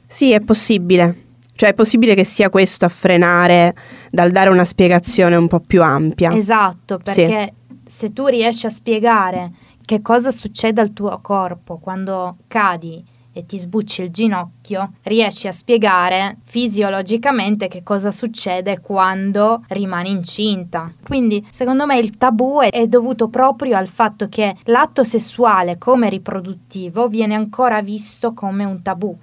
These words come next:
Speaker 2: come qualcosa di sporco.
Speaker 1: Sì. Una maialata, insomma.
Speaker 2: Una maialata,
Speaker 1: <laughs>
Speaker 2: brava, Serena.
Speaker 1: Praticamente, sì.
Speaker 2: Hai detto la parola giusta.
Speaker 1: Sì, sì, sì. Quindi, diciamo, possiamo dire che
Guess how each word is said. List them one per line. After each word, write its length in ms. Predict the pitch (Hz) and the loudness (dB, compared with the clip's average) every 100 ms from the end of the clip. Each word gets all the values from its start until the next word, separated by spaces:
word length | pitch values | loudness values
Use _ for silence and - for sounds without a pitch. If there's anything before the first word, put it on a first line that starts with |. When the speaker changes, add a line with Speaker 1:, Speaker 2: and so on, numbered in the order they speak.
| _ _ _ | _ _ _
Speaker 2:
come 300 | - 202 202 | -8 -6 -4
qualcosa 440 | 202 214 247 233 208 | -4 -4 -2 -4 -4
di 160 | 196 | -8
sporco. 840 | - - - 214 170 170 _ - 175 - | -10 -8 -2 0 -2 -8 _ -12 -10 -12
Speaker 1:
Sì. 240 | - 202 175 - _ | -4 0 0 -4 _
Una 140 | 247 277 | 2 4
maialata, 580 | 269 262 185 151 165 170 | 6 6 4 4 4 4
insomma. 480 | 165 165 160 175 175 - | 4 2 0 -2 -4 -6
Speaker 2:
Una 220 | 359 349 | 0 4
maialata, 680 | 294 262 240 208 185 185 226 | 4 4 4 4 4 2 2
Speaker 1:
<laughs> 20 | |
Speaker 2:
brava, 420 | 214 240 196 185 185 | 2 4 4 4 2
Serena. 300 | 240 196 190 | 2 2 2
Speaker 1:
Praticamente, 480 | 185 185 196 226 | 2 0 -2 -4
sì. 220 | 214 214 165 | -2 0 0
Speaker 2:
Hai 180 | 214 226 | 0 0
detto 340 | 233 233 - 233 220 220 | 0 0 2 4 6 4
la 140 | 233 | 4
parola 360 | 247 247 262 240 | 4 4 6 4
giusta. 580 | 202 175 175 196 175 | 0 -2 2 2 0
Speaker 1:
Sì, 340 | 170 - - 202 | -8 -16 -6 -4
sì, 60 | |
sì. 180 | 185 170 - - | -2 -6 -8 0
Quindi, 280 | 320 277 | 6 6
diciamo, 440 | 196 226 214 180 175 | 6 4 4 4 4
possiamo 380 | 185 - 208 220 | 2 4 4 6
dire 360 | 226 190 170 | 4 4 4
che 340 | 185 180 170 | 4 4 4